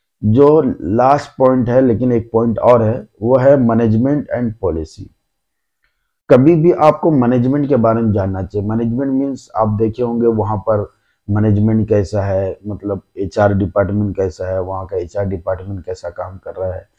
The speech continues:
उसका क्या feedback है, उसका क्या policy है।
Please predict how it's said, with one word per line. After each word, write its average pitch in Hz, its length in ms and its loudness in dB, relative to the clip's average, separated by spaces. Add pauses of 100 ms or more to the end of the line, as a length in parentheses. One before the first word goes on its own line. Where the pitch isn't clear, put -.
(280)
उसका - 220 -2
क्या 101 280 2
feedback 87 640 -2
है, 92 320 -6
उसका 98 260 -4
क्या 101 260 -2
policy 95 600 -4
है। 90 300 -6